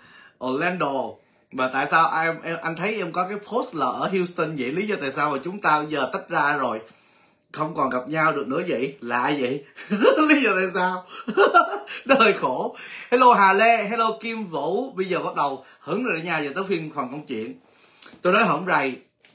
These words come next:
Tôi lo bị đi cà nhõng riết, chỗ này chỗ nọ mà chưa có về nhà nên không có làm livestream được. Để vài bữa tôi sẽ làm, cố gắng làm livestream, bất kể chỗ nào tôi đi tôi cũng làm livestream như vậy cho nó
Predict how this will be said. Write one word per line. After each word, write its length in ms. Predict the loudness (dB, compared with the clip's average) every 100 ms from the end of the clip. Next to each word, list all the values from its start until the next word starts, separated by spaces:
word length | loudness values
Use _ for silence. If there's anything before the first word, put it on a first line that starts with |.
| _ _ _ _ _ _ _
Tôi 160 | 0 4
lo 320 | 8 8 6
bị 280 | 2 -2 -2
đi 160 | -2 -2
cà 100 | -2
nhõng 360 | -2 -4 -2
riết, 420 | 2 2 2 -8 _ _ _
chỗ 120 | -8 -6
này 160 | -6
chỗ 80 | -6
nọ 260 | -6 -4 -4
mà 60 | -4
chưa 160 | -4 -2
có 140 | -2
về 240 | -2 -4
nhà 280 | -4 -4 -4
nên 140 | -6 -8
không 140 | -6
có 60 | -4
làm 180 | -4
livestream 480 | -4 -6 -6 -8 -4
được. 180 | -4 -4
Để 120 | -6
vài 200 | -4 -6
bữa 140 | -4 -6
tôi 100 | -6
sẽ 100 | -6
làm, 220 | -6 -8 -4
cố 200 | 0 0
gắng 260 | 0 -2 -8 -14 -20 -20 -20 -6
làm 260 | -2 0
livestream, 440 | 0 0 0 -2 0
bất 120 | 0 0
kể 240 | -4 -4 -4
chỗ 140 | -2
nào 220 | 0 -2
tôi 100 | -2
đi 140 | -2 -2
tôi 100 | -2
cũng 80 | -4
làm 120 | -2
livestream 440 | -2 -4 -6 -6
như 80 | -4 -4
vậy 140 | -4
cho 60 | -6
nó 100 | -6